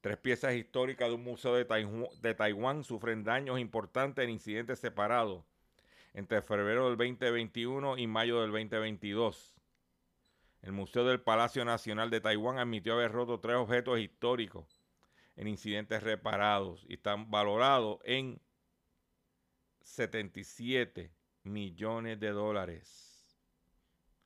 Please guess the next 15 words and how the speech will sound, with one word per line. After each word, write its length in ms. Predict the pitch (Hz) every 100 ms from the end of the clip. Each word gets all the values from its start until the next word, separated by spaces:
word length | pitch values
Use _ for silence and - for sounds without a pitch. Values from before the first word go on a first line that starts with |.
| _ _ _ _
Eso 240 | - - 131
es 140 | -
mucho 420 | 92 92 131 135
dinero, 440 | 95 85 87 113 98
señores. 600 | 92 80 87 98 90 107 101 _ _ _ _ _ _ _ _ _ _ _ _ _ _ _ _ _ _ _ _
Eso 280 | 92 101 131
es 200 | 123 -
mucho 840 | - 92 95 104 127 156 151 156 143
dinero. 840 | 123 104 104 113 107 92 80 76 80 _ _ _ _ _ _ _ _ _ _ _ _ _ _ _
Pero, 560 | 95 120 190 240 214 - _ _ _ _ _ _ _ _ _ _ _ _ _ _ _ _ _ _ _ _ _ _ _ _ _ _ _ _
ay, 400 | - 110 123 139
señor, 920 | 120 - - 107 95 82 76 78 82
setenta 800 | - - 113 - 117 110 104 -
y 160 | 110 107
ocho 640 | - 127 147 156 - 160